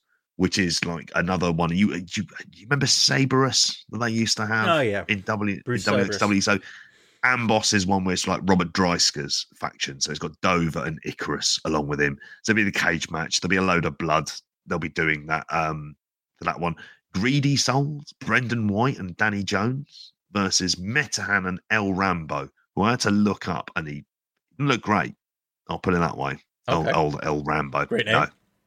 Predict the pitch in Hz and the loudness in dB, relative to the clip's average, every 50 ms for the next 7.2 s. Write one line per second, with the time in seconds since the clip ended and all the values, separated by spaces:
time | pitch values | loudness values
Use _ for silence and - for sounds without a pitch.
0 | _ _ _ _ _ _ _ _ - - - - - - - 107 104 110 104 98 | _ _ _ _ _ _ _ _ -16 -14 -14 -14 -12 -4 0 2 4 4 6 4
1 | 98 80 - 110 104 98 98 98 101 95 90 90 80 71 - 80 76 71 69 69 | 4 2 2 2 4 6 6 6 4 4 2 -2 -4 -6 -6 -8 -6 -6 -6 -6
2 | - - - _ _ _ _ - - 101 98 107 123 143 156 156 - 113 127 147 | -8 -8 -10 _ _ _ _ -4 -2 0 2 2 2 2 2 2 2 2 2 2
3 | - - 135 127 147 147 143 143 - 147 131 139 135 143 131 120 117 113 101 87 | 4 4 4 4 4 4 4 2 2 2 2 2 4 4 4 4 4 2 0 -2
4 | - - - - 208 202 196 - - - 156 - - - - - - 170 - - | -2 -6 -8 -8 -6 -6 -8 -6 -2 -2 -2 0 2 0 0 2 0 -2 -2 -2
5 | - - - - 95 98 101 101 92 85 87 90 82 82 78 - 85 80 78 78 | -6 -10 -2 0 2 4 4 4 4 4 4 4 4 4 2 2 2 2 2 0
6 | - - 78 76 78 - - - - - - 104 104 95 95 90 82 78 76 76 | -2 -4 -4 -4 -4 -6 -8 -12 -12 -4 0 2 2 4 4 4 2 2 0 -2
7 | 73 78 78 - | -4 -4 -6 -6